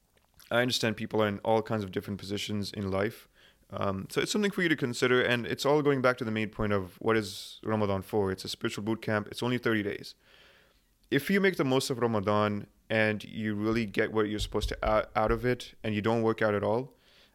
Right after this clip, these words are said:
I mean, that's still a win. I mean, you're still winning in that situation.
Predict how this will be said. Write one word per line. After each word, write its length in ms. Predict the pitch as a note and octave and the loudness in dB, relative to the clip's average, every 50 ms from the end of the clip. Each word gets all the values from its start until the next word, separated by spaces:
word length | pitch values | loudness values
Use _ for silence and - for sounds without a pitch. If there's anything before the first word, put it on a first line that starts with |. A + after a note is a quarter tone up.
| - | -16
I 60 | - | -10
mean, 80 | - - | -6 -4
that's 120 | - C4 | -2 -2
still 180 | - - E3 A#2+ | 0 2 2 2
a 60 | G#2+ | 2
win. 320 | G2+ G2 A#2 C#3+ A#2+ - - | 2 0 -4 -6 -6 -6 -6
I 40 | G#2+ | -4
mean, 220 | G#2+ G#2 G#2 G#2 G#2 | -2 -2 -2 -2 -4
you're 200 | G#2+ A2 G#2+ G2+ | -2 0 0 0
still 240 | G2 - - A#2+ G#2+ | 0 -2 -2 -2 -2
winning 320 | G2 F#2+ A2 C3+ C3+ G#2 G2 | -2 -2 -2 -2 -2 -4 -6
in 80 | G#2 | -6
that 180 | G#2+ F#2 - - | -8 -10 -10 -10
situation. 600 | - - - F#2+ G#2+ A#2+ B2+ - - A#2+ C3+ | -12 -10 -6 -4 -4 -4 -4 -6 -8 -10 -14